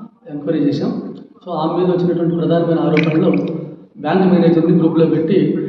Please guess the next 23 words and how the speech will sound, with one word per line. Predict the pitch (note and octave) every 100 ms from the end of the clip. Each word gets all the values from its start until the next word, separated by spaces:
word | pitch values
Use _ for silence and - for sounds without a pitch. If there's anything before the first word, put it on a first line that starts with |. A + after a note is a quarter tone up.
| - -
లోన్ | D#3+ E3+ D#3+
తీసుకుంటుంది | - D3+ D3 C#3+
అన్నది | C#3 - F#3+ - - - - - -
ప్రధానమైన | D#3 D#3+ D#3+ D3
ఆరోపణ. | C#3+ C#3+ C#3+ A#3+ - - - - D#3
అది | D#3
వాస్తవం | C#3+ E3 F3+ E3 D#3
అని |
తేలింది. | D3+ D3+ D3+ -
బ్యాంక్ | - D#3+
మేనేజర్ని | E3 D#3 D#3+ D3+
పెట్టాం. | D3+ - F#3
బ్యాంక్ | - D#3
మేనేజర్తో, | D#3+ D#3+ - D#3+
ఇప్పుడు | C#3+ D3+
ఉన్నటువంటి | D#3+ E3 D#3+ D#3
మేనేజర్తో | D#3 D3+ D3
మాట్లాడితే | D3 D#3+ - B3 - - - - E3+
ఆమె | E3 E3 D3+ D3 - - - - -
తీసేసాము, | F3 E3+ - E3+ A#3+ -
ఆమె | -
సస్పెండ్లో | - - F3 E3
ఉంది, | - D#4 C#4+